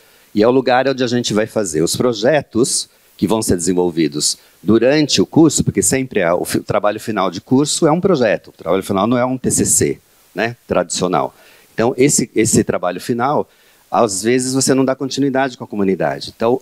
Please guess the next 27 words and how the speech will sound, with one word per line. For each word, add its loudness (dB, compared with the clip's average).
quem 0
vai 0
dar 0
continuidade -2
é -6
um 0
escritório -2
permanente, -2
esse 2
atis 0
que -6
tá -2
formado, 0
né, -2
tá -4
reivindicado -4
o -8
espaço, -4
e 0
a 4
gente 0
vai -4
formar 0
dentro -4
da -4
universidade. -4
Portanto, 0